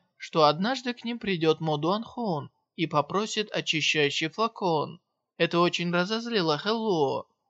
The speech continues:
Да так, что он хотел ударить кого-то. "Всё в порядке", Шиян улыбнулся. "Мы пойдём к нужному вулкану вместе,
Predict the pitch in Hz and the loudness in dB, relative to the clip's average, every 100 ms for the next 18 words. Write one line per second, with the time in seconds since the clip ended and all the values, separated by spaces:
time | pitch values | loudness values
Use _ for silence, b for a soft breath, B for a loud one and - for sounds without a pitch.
0 | _ 156 147 143 220 220 143 - - 247 | _ 0 0 2 0 2 0 -4 -4 -4
1 | 247 226 240 240 262 254 180 147 - 240 | -2 -4 -4 -6 -4 0 0 -2 -2 -2
2 | 208 175 156 135 113 - _ _ _ _ | 0 0 2 2 0 -10 _ _ _ _
3 | _ _ - - 240 247 233 247 254 190 | _ _ -14 -6 -2 -4 0 2 2 0
4 | - 156 139 131 - _ _ _ _ - | -4 -4 -2 -4 -10 _ _ _ _ -6
5 | 165 156 147 - 165 185 202 160 143 - | 0 0 0 0 -2 -2 -4 -4 -6 -4
6 | 143 143 - _ _ - 233 247 240 233 | -4 -4 -10 _ _ -8 -4 0 2 2
7 | 240 233 262 240 185 160 160 226 233 214 | -4 -4 -8 -4 0 0 0 -4 0 2
8 | 165 143 156 240 - 175 151 117 | 2 -2 -2 -4 -4 -2 -2 -2